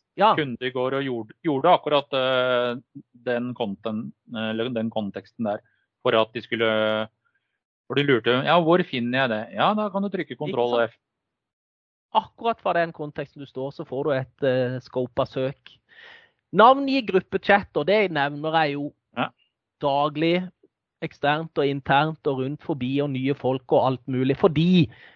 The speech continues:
Speaker 1: gi chatten din, er der med, er det, har du en gruppechat,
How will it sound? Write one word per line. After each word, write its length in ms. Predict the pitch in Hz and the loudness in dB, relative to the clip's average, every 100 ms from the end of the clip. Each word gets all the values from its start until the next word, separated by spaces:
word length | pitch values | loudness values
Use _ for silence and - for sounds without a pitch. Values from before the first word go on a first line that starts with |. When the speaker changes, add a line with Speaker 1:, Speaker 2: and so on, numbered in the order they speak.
| _ _ _ _ _ _ _ _ - | _ _ _ _ _ _ _ _ -6
Speaker 1:
gi 400 | 165 226 262 269 - | 4 6 6 4 2
chatten 540 | - 196 - - 233 | 2 2 0 -12 -4
din, 200 | 160 131 135 | -4 -2 -2
er 120 | 180 | 2
der 140 | 220 | 2
med, 260 | 180 170 190 | 2 0 0
er 100 | 190 | -2
det, 300 | 208 196 185 - - 208 | -2 -2 -4 -16 -18 -16
har 280 | 196 190 254 | -2 4 4
du 80 | 269 | 4
en 140 | 240 | -2
gruppechat, 520 | 202 208 - - 302 | -6 -8 -8 -4 -4